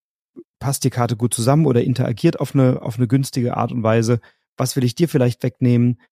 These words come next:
Äh, welche Karte schmeiße ich ab, um eine Währung zu bekommen? Welche Karte kann ich mir überhaupt leisten?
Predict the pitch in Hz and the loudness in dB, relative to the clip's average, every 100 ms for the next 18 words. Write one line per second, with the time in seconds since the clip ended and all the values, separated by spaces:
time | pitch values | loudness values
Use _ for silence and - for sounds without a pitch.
0 | _ _ - 123 113 123 117 - 123 117 | _ _ 0 2 2 0 -2 -4 -6 -6
1 | - 143 117 127 127 - 131 117 131 156 | -2 0 0 -4 -6 -2 0 2 2 2
2 | 135 - 120 120 127 123 123 117 _ _ | 2 -2 -4 -2 2 2 2 0 _ _
3 | _ 123 117 117 120 117 - 123 117 101 | _ -2 -2 -2 -2 -2 -2 -4 -4 -4
4 | 104 104 117 110 151 - - 131 127 | -2 -2 0 2 2 -2 0 0 0